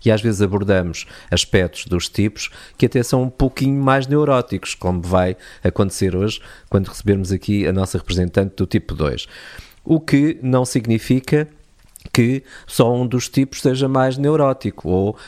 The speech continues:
uns sejam mais e outros menos, ou que as neuroses estejam só presentes e os exageros e os excessos, eh, em qualquer um dos tipos, em detrimento de outros. Isto significa, isto serve para dizer que este dois habitualmente é visto como uma pessoa que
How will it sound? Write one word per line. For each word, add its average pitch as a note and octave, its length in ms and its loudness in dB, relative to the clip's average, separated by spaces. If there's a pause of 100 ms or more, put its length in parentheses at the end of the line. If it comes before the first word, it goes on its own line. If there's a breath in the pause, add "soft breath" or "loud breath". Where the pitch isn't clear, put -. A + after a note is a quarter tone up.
(140)
uns A2 220 0
sejam G#2+ 300 0
mais A#2 460 2
e A#2+ 120 0
outros A#2+ 260 -2
menos, C3 560 -2
ou F#2+ 160 0
que A2 500 0 (280 loud breath)
as G2+ 140 4
neuroses G#2 400 2
estejam A2 340 0
só G#2+ 180 2
presentes G2+ 640 -2 (280 loud breath)
e F#2+ 100 2
os F#2 320 -2
exageros F#2+ 720 0
e E2+ 40 -4
os E2+ 180 -2
excessos, - 460 -2 (400 loud breath)
eh, F#2 420 2
em F#2+ 180 2
qualquer F#2 440 0
um F#2 100 -2
dos F2+ 220 -4
tipos, - 480 -2
em G2+ 140 2
detrimento F#2+ 640 -2
de E2+ 80 -2
outros. - 260 -4 (340 loud breath)
Isto E3 200 2
significa, C3+ 520 0
isto - 140 -6
serve A2+ 180 2
para G#2 120 0
dizer G2 340 0
que F#2 260 -4
este - 360 -2
dois F2+ 420 0 (460 loud breath)
habitualmente G#2 760 2
é G2+ 80 2
visto G2+ 460 -2
como G#2+ 180 2
uma G#2+ 280 0
pessoa A2 500 0
que A#2+ 500 -2